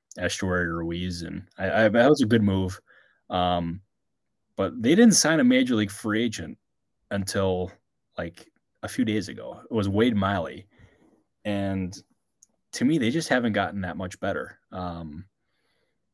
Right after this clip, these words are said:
and I know it's, it's a bit of a tricky period for the Brewers because they gotta keep in mind the possible extensions for Burns, Woodruff,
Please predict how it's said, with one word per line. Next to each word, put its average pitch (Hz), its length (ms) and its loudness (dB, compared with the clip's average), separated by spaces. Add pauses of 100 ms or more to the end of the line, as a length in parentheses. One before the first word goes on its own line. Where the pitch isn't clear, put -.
(180)
and 90 260 -6
I 104 120 0
know 139 260 8
it's, - 280 -2
it's 113 200 -4
a 113 40 -2
bit 123 180 2
of 151 60 2
a 131 80 0
tricky 120 340 -4
period 123 300 -2
for - 80 -12
the 127 80 -4
Brewers 117 320 -2
because 92 300 -8
they 95 100 -4
gotta 101 200 -2
keep - 200 -16
in 101 60 -4
mind 92 320 -4
the 87 160 -8 (300)
possible 95 420 -4
extensions 90 500 -8
for 90 120 -10
Burns, 87 400 -8
Woodruff, 90 520 -10